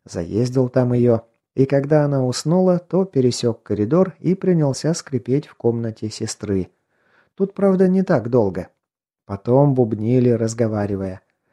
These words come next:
Сашка вышел послушать, но ничего полезного не узнал. Говорили гэшвистеры шёпотом свистящим,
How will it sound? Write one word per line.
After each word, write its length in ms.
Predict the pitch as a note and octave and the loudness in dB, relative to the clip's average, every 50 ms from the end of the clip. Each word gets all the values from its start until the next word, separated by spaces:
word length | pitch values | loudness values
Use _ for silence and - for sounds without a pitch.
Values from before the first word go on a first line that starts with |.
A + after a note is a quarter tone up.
| _ _ _ _ | _ _ _ _
Сашка 400 | - - - A#2 A#2 - - F3 | -14 -10 -8 -8 -8 -6 -4 -2
вышел 360 | E3 D#3 D3+ C#3 - D3+ D#3 | 0 0 0 -2 -2 -4 -4
послушать, 640 | D#3 F3 E3+ - - B2 A#2 A2+ - - A#2+ A#2 - - | -4 -4 -6 -6 -6 -6 -6 -6 -6 -6 -8 -8 -8 -10
но 220 | G#2+ A2 C3 D3 | -6 -2 0 2
ничего 420 | E3+ E3 D3 C3 - A#2+ A#2 B2 B2 | 2 2 0 0 -2 -2 -2 -2 -2
полезного 540 | A#2+ G#2+ G#2 G#2+ A2 G#2 G2 A2 A2 G#2 G#2 | -2 -2 -2 -2 -2 -2 -4 -6 -6 -6 -6
не 120 | G#2+ G#2+ | -8 -8
узнал. 480 | G#2 G#2 G2+ G2+ G#2 G#2 F#2+ F2+ F2 - _ _ _ _ _ _ _ _ _ _ _ _ _ _ | -8 -10 -10 -10 -8 -8 -8 -8 -10 -12 _ _ _ _ _ _ _ _ _ _ _ _ _ _
Говорили 680 | - A2 A2+ A2+ C3 D3 G3+ A3+ G#3+ G#3 G3+ G3+ F#3+ - - | -4 -2 0 2 2 4 4 2 2 4 4 4 2 2 -4
гэшвистеры 880 | B2 B2+ D3 F3+ E3+ - - D#3 F3 F3+ E3 - - - D#3+ D#3+ E3 D#3+ | -6 -2 0 0 0 0 -2 -2 0 0 0 -2 -4 -6 -2 0 0 0
шёпотом 640 | D3+ - - C3 C3+ C#3 C#3 - C3 B2+ - C3 B2+ | -2 -2 -2 0 0 0 0 -2 -6 -6 -6 -6 -6
свистящим, 960 | B2+ - - A2+ A#2 A2+ - - - A#2 A2 G#2+ G#2+ - - - G#2 G2+ G2+ | -6 -6 -4 -4 -4 -4 -4 -6 -4 -2 -2 -2 -4 -6 -8 -8 -8 -10 -10